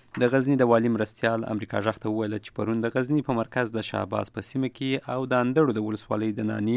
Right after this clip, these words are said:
په سیمه کې د جګړو له امله د کابل کندهار لویه لاره د ترافیکو پر مخ تړلې وه.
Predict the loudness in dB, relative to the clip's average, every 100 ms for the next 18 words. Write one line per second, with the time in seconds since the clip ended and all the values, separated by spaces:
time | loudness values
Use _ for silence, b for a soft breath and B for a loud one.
0 | 0 -2 -6 -2 -2 -2 -4 -4 -2 -2
1 | 0 2 2 0 2 0 -2 b b b
2 | b -4 -2 2 2 0 0 -2 0 0
3 | 2 2 2 2 0 0 -4 -4 -6 -6
4 | -14 -6 -4 -4 -6 -14 -8 -4 -4 -4
5 | -10 -12